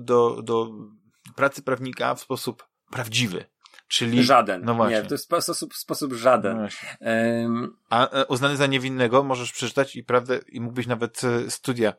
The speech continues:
Speaker 1: skończyć. Mówię ci, wziąć egzamin adwokacki i byś zdał. Taka to jest dobra
Speaker 2: Ja
Speaker 1: książka.
Speaker 2: miałem parę razy okazję być na sali, e, jako świadek, czy jako strona pokrzywdzona i nie wiem, jak to jest, bo wiesz, bo możesz się czuć, e,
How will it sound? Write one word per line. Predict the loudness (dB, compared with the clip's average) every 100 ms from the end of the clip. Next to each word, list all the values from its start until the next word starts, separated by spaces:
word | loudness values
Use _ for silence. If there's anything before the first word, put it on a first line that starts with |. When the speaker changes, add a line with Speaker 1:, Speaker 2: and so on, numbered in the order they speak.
| _
Speaker 1:
skończyć. | -16 -6 -6 -6 -10 -10
Mówię | -8 -8
ci, | -8
wziąć | -4 -4 -4
egzamin | -6 -2 0 0
adwokacki | -4 0 -2 -2 -14
i |
byś | -14
zdał. | -6 -6 -6 _ _ _ _
Taka | -2 -2
to | -4
jest | -4
dobra | -6 -4
Speaker 2:
Ja |
Speaker 1:
książka. | 0 2
Speaker 2:
miałem | 2 0
parę | 2 4 6
razy | 4 2 -2
okazję | 2 0 0
być | -2 -4 -4
na | -4
sali, | -2 -2 -2 -8 _ -10
e, | -6 -6 -6
jako | -6 -6 -6
świadek, | -2 0 0 -2 -6
czy | -8 -6 -6 -6 -10 -10
jako | -10 -6 -4 -4 -8
strona | -10 -4 -4
pokrzywdzona | -4 -8 -10 -8 -4 -4
i | -2
nie | 0 2
wiem, | 2
jak | 0 -2
to | -2
jest, | -2 -6
bo | -4
wiesz, | -4 -4
bo | -4 -6 -12 -14 -2
możesz | 0 0 -4
się | -6
czuć, | -2 -4
e, | -4